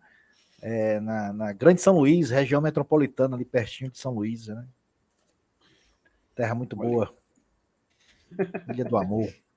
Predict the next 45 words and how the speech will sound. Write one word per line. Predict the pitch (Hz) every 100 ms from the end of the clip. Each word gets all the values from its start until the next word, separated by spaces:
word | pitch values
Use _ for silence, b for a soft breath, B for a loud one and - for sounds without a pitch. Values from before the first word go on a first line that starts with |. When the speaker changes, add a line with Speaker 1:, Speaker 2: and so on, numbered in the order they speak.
| _ _
Speaker 2:
<laughs> | _ _ _ _
Ilha | 113 131
do | 143
Amor. | 185 143 113 120 123 _ b b b b
Ra-, | 170 - -
ó, | 185 147
então | 139 190
agradecer | 208 208 185 190
ao | 175
Toninho, | 170 156 170
um |
abraço | 143 156 147
aí | 151
pra | 139
todo | 135 160
mundo | 151 147
lá | 143
de | 143
Lumiar, | 139 131 131
no |
Maranhão. | 143 131 120 147 -
E | 277
o | 349
J | 170 233 -
Fé, | 208 - 233
que | -
foi | -
uma | 233 233
pergunta, | 240 202 196 165 156
de | 156
novo, | 170 220
um | 185
superchat. | - 151 165 165 - -
Valeu, | 135 165 139 143 175
J | 160 147
Fé, | - 147
que |
a | 139
gente | 135
agradece | 135 131 127
demais | 139 123 127
aqui | 131
o | 131
seu | -
superchat. | - 127 - 135 135 -